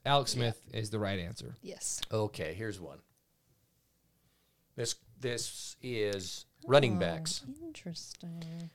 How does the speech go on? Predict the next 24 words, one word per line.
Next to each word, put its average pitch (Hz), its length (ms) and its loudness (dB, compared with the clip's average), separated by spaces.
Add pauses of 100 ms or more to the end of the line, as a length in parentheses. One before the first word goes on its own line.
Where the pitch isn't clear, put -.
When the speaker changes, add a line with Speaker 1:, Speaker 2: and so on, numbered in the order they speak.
(120)
Speaker 3:
Um, 107 560 4 (520)
and 110 120 2
the 120 180 0
choices 143 480 8
were, 110 260 4
and 127 120 4
y-, 127 80 2 (260)
if 101 100 -6
people 127 240 4
wanted 120 200 8
to 123 40 10
add 127 140 8
someone, 135 360 6
they 113 100 4
could. 131 260 4
They, 120 400 4
um, 104 460 4 (120)
I 107 80 2
think 120 200 4 (200)
I 135 100 8
put 131 260 6
three, 131 340 6
but 104 160 0
s-, - 160 -2